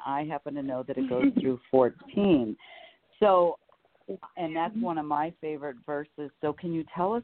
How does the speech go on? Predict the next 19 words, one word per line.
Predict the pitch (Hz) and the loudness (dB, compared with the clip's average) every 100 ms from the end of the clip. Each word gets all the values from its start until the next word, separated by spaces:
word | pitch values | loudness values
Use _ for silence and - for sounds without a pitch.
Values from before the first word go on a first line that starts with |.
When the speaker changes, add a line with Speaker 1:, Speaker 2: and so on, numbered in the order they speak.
| - | -2
Speaker 1:
why | 170 170 | 4 4
you | 175 180 | 4 -2
have | 165 147 147 | 0 0 2
that | 170 175 | 0 2
on | 165 160 | 2 2
your | 156 - | -2 -4
Twitter | 165 170 220 | -2 -2 -4
profile? | - 110 - 85 67 78 - _ _ _ _ _ _ _ _ _ _ _ _ - _ - | -6 -8 -6 -4 -4 -6 -14 _ _ _ _ _ _ _ _ _ _ _ _ -20 _ 4
Speaker 2:
Um, | 233 247 240 214 208 | 6 8 6 4 4
well, | 226 220 | 4 6
my | 208 214 214 | 4 2 2
faith | 240 247 269 | 4 4 4
has | 214 | 4
always | 202 202 196 196 | 4 4 2 0
been | 196 | -2
very | 180 175 180 | 2 2 2
important | 180 185 175 190 - | 0 0 0 -2 -6
to | 196 | -4
me, | 180 170 | -2 -4